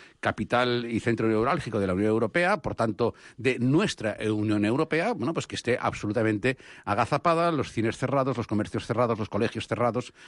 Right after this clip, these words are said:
en fin, eh, bajo mínimos en toda serie de cuestiones y asaltada policial y por parte, y por parte del ejército.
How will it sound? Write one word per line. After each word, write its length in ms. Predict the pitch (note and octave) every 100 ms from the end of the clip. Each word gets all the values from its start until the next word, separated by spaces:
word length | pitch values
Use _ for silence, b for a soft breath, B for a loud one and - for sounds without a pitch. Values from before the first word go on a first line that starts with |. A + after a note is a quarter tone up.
| B
en 100 | G#2+
fin, 160 | C3 G#2+
eh, 240 | G#2+ G#2
bajo 320 | F2 G#2+ - G#2+
mínimos 480 | D3 C#3 C3+ D3+ - B B -
en 100 | G#2
toda 180 | A#2+
serie 220 | G2+ A#2 B2
de 80 |
cuestiones 440 | B2+ C#3 D#3+ E3 C#3
y 240 | D3+ D#3+ -
asaltada 680 | A2+ - G#2+ F#2 A#2+ A#2+ A#2
policial 520 | G#2+ G2+ A#2+ B2 B2 B B B
y 180 | C3 C3
por 240 | A#2 F#2+
parte, 440 | A2 G#2 - G#2 G#2
y 100 | A2
por 160 | G#2 F#2
parte 240 | F#2 F2
del 80 | D#2+
ejército. 460 | - - E2+ -